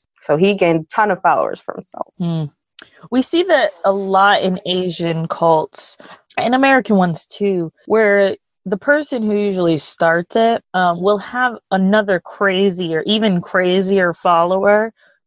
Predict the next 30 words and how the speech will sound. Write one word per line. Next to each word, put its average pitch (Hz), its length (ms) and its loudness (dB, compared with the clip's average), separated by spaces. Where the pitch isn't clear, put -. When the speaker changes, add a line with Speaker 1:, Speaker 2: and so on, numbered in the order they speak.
Speaker 2:
who 196 60 -6
will 180 100 -4
try 196 220 0
to 175 80 -2
swoop - 520 -2
in, 175 340 0
um, 165 320 2
and 170 180 4
Speaker 1:
Mm, 151 60 -2
Speaker 2:
take 175 240 -2
Speaker 1:
yeah. 175 80 4
Speaker 2:
over 202 480 4
and 185 240 0
then 165 480 0
say, 147 560 0
"I'm 185 440 0
the 160 160 -2
real 160 320 2
leader." 135 520 -10
Uh, 165 480 4
we 160 80 2
Speaker 1:
Mm-hmm. 147 200 4
Speaker 2:
see 202 80 2
it 196 180 0
with 175 480 2
the 190 100 -6
Branch 185 320 -2
Davidians 202 800 0
in 180 160 -6
Waco. 226 800 2